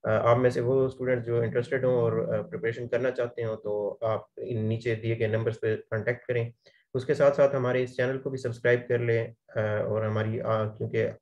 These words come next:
हम मज़ीद जितने भी टेस्ट होंगे उनकी वीडियोज़ अपलोड करते रहेंगे। इस सिलसिले में Pesco से related भी बहुत सी information videos आएंगी और आने वाले जितने भी projects हैं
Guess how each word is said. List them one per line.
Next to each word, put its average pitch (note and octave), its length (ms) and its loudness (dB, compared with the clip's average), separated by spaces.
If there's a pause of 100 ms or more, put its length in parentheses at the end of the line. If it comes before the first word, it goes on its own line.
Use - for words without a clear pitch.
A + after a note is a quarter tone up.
(120)
हम A#2 340 -4
मज़ीद A#2+ 420 0
जितने A#2+ 300 -4
भी B2 80 -4
टेस्ट A#2+ 240 0
होंगे A#2 440 -2 (260)
उनकी A#2 200 -2
वीडियोज़ A#2 280 2
अपलोड A#2 320 -2
करते A2+ 220 -4
रहेंगे। A2+ 300 -2
इस A#2 140 -4
सिलसिले A#2 300 -4
में A2 180 -2
Pesco B2 280 0
से B2 140 0
related A#2+ 320 0
भी B2 80 0
बहुत A#2 260 -2
सी B2 80 -6
information A#2 680 -2
videos A2+ 360 0
आएंगी A2 280 0
और A2+ 80 -2
आने B2 220 2
वाले A#2 160 2
जितने B2+ 280 0
भी C3+ 100 -2
projects A#2 440 2
हैं A2 120 -6